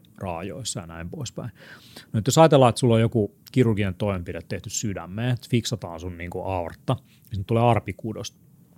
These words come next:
Meillä ei tällä hetkellä ole teknologiaa, millä voidaan, niinku, tehdä tollaisia kirurgisia toimenpiteitä niin, että siitä ei jäisi arpikudosta,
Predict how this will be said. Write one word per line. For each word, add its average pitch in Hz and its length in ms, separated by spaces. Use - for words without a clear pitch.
Meillä 127 180
ei 123 60
tällä 156 220
hetkellä 123 220
ole 95 140
teknologiaa, 120 480
millä 95 220
voidaan, 98 300
niinku, 95 220
tehdä 113 260
tollaisia 90 360
kirurgisia 90 520
toimenpiteitä 87 560
niin, 95 200
että 87 120
siitä 95 240
ei 98 100
jäisi 107 280
arpikudosta, - 600